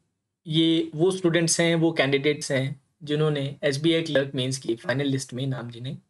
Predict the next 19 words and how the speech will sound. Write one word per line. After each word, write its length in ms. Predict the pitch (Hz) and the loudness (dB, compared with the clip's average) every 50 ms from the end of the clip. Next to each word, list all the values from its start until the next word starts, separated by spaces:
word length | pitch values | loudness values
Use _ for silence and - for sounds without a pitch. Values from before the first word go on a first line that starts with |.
| _ _ _ 127 | _ _ _ -4
नहीं 180 | 131 131 143 | -2 0 2
मिला 180 | 151 143 135 131 | 2 4 2 2
है, 120 | 135 135 - _ _ _ _ _ _ _ _ _ _ _ _ _ _ | 0 -2 -8 _ _ _ _ _ _ _ _ _ _ _ _ _ _
फाइनल 240 | - 143 165 180 185 | 0 2 4 4 2
सिलेक्शन 360 | 180 175 165 160 160 - 170 | 2 2 2 2 2 2 2
नहीं 240 | 160 151 147 156 175 | 2 2 2 2 2
हुआ 160 | 175 170 165 | 4 4 2
है। 80 | 160 160 - _ _ _ _ _ _ _ _ _ _ _ _ _ _ _ _ _ _ - | 2 0 -6 _ _ _ _ _ _ _ _ _ _ _ _ _ _ _ _ _ _ -4
अब 540 | - 135 151 151 151 156 165 175 170 - - _ _ _ | -4 -2 -2 0 0 2 2 2 0 -4 -18 _ _ _
ये 200 | 175 160 170 202 214 | -2 0 2 2 2
वीडियो 240 | 202 208 185 208 208 | 2 4 4 4 4
बनाने 300 | 185 175 165 170 185 190 | 4 2 4 2 4 4
का 100 | 190 190 | 4 4
मेरा 180 | 185 185 185 185 | 4 2 2 4
पर्पस 420 | - 156 139 135 170 170 160 - - | 2 0 2 4 2 2 2 2 2
था, 80 | 151 | 2
आप 200 | 147 147 151 147 - | 4 2 0 0 0
में 120 | 156 156 151 | -2 0 0
से 200 | - - 160 | 0 0 0